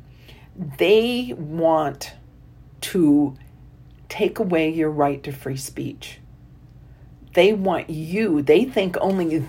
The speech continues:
they have the right to curse out a police officer, or they are the only ones that have the right to have dinner out at a di-, at, at, at a dining, um, facility or a restaurant,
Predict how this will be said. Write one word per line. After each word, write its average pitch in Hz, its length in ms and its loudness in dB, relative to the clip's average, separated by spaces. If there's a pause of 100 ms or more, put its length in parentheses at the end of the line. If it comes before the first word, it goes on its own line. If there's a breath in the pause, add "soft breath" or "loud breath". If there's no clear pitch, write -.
(120)
they 214 260 6
have 196 280 0
the 160 80 -8
right 151 400 0 (420 soft breath)
to 156 80 -6
curse 160 400 0
out 147 400 2 (260)
a - 100 -6
police 147 380 -6
officer, - 600 -6 (800 soft breath)
or 160 400 6
they 190 480 4
are 196 140 4
the 170 160 0
only 160 140 0
ones 156 280 -2
that 123 120 -4
have 160 260 -4
the 151 80 -4
right 156 340 2
to - 60 -12
have 151 320 0
dinner 175 500 0
out 147 400 0 (1300 soft breath)
at 165 340 4
a 185 40 -2
di-, 160 280 6
at, 151 200 0
at, 143 400 0 (100)
at 147 140 0
a 143 60 0
dining, 156 640 2 (100)
um, 135 200 -4
facility 147 760 -2
or 156 240 4
a 151 40 4
restaurant, 147 760 2